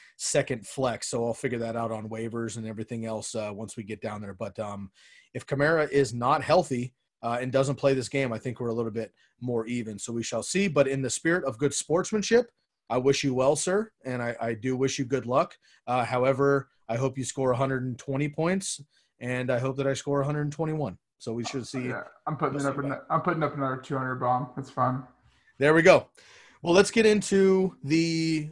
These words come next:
Speaker 1: All In Checker Fold segment. Um, and then on the second half of this episode, I will go through everybody else's matchups, uh, in the T C K Pod Listener League recap of week seven and preview of week eight, as I do every week. Uh, let's talk about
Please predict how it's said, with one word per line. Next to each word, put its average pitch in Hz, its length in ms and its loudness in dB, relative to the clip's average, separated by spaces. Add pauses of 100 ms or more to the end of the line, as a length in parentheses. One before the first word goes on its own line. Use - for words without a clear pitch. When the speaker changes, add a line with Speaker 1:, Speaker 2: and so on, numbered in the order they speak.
Speaker 1:
All 170 180 6
In 190 80 4
Checker 185 260 0
Fold 170 280 2
segment. 170 400 0 (200)
Um, 131 340 0
and 143 120 0
then 151 100 0
on 147 80 -2
the 127 60 -4
second 156 300 -4
half 151 140 0
of 147 40 -4
this 135 140 -2
episode, 143 400 0
I 131 80 2
will 135 120 0
go 135 180 2
through 135 220 -2
everybody 135 440 2
else's 127 320 0
matchups, 131 560 0 (280)
uh, 117 160 -2
in 123 80 -6
the 127 80 -2
T 160 180 -6
C 139 160 -4
K 135 180 -2
Pod 120 300 -6
Listener 123 340 -6
League 123 300 -4 (320)
recap 147 540 0 (120)
of 123 200 -2
week 123 280 -4
seven 131 460 0 (280)
and 123 160 -6
preview 117 400 -2 (100)
of 113 160 -4
week 113 240 -8 (120)
eight, 131 240 0 (400)
as 139 180 4
I 131 80 4
do 127 220 2
every 120 260 0
week. 120 340 -4 (240)
Uh, 131 140 4
let's 139 200 2
talk 165 180 4
about 143 340 2